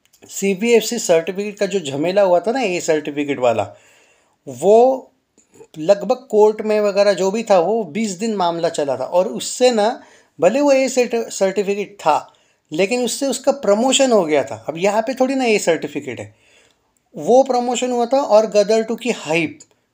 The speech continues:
जो इसको भी मिल गई, आप माने ना माने, ये सच है। वरना लास्ट की जो पांच फिल्में हैं अक्षय सर की,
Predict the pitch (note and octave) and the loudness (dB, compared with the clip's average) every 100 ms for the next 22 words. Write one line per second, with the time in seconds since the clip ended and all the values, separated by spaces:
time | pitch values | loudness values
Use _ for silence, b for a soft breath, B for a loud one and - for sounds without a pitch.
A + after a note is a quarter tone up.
0 | - F#3+ A#3 - - A3+ G3+ F#3+ D3 B2 | -2 0 0 -2 -2 0 2 0 -2 -2
1 | A2+ G2+ b b b E3+ A3+ A3+ D3 E3 | -4 -6 b b b 4 4 2 -2 0
2 | G#3 B3+ C#4+ C#4 C#4 C4 B3+ B3 C#4 A#3 | 2 0 -2 -2 -2 0 -2 -2 -2 -4
3 | A#3 - B3+ - G#2+ - _ _ _ _ | -2 -2 -2 -6 -12 -16 _ _ _ _
4 | _ - E3+ G3+ A#3+ A#3 A3+ A3+ - A#3 | _ 2 4 4 2 2 2 2 -2 -4
5 | A#3+ A#3+ G#3+ A3 - G#3+ G#3+ G3+ F#3 D#3+ | -2 4 4 2 -4 -4 -2 -2 0 -2
6 | - F3 - F3 C#3+ B2+ G#2+ | -4 -6 0 0 0 -8 -14